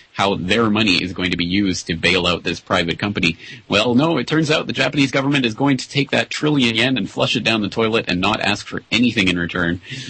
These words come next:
Um, in this via Reuters again.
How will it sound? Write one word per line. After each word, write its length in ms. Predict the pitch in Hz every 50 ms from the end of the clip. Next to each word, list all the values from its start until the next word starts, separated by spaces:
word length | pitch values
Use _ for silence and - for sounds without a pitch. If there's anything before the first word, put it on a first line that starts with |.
| - - _ -
Um, 400 | - 87 87 92 90 92 92 - - -
in 240 | - 90 87 90 -
this 200 | - 107 107 -
via 260 | 104 98 95 92 92
Reuters 480 | 95 101 101 101 101 101 98 92 92 98
again. 320 | 95 95 90 90 92